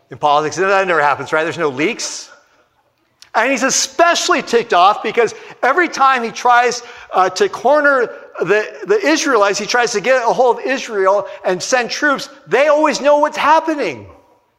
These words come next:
It turns out the king, who is pointing fingers at everyone in his cabinet,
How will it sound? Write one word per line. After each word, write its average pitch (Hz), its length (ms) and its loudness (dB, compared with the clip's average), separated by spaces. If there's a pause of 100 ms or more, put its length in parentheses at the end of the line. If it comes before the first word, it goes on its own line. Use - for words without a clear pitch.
(1080)
It - 140 -8
turns 311 300 -4
out 240 180 2
the - 80 -4
king, 196 580 -6 (540)
who 220 120 -6
is 190 100 -4
pointing 262 400 0
fingers 247 440 -2
at 190 80 0
everyone 220 380 0
in 190 120 -4
his 175 160 -4
cabinet, 190 540 -2